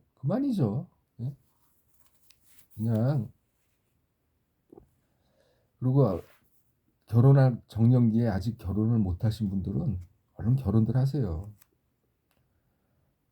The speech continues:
그냥 저 사람하고 나하고 서로 대화하면서 웃음이 있는 사람, 마-, 말을 하면서 서로 웃어주는 사람,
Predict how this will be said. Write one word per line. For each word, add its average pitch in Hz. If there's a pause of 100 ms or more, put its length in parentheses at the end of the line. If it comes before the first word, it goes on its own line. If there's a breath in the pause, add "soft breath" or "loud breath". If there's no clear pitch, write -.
(480)
그냥 113 (580)
저 104
사람하고 120
나하고 101 (1400)
서로 143
대화하면서 107
웃음이 113 (840)
있는 110
사람, 92 (1300)
마-, 87
말을 104
하면서 110
서로 123 (440)
웃어주는 110
사람, 87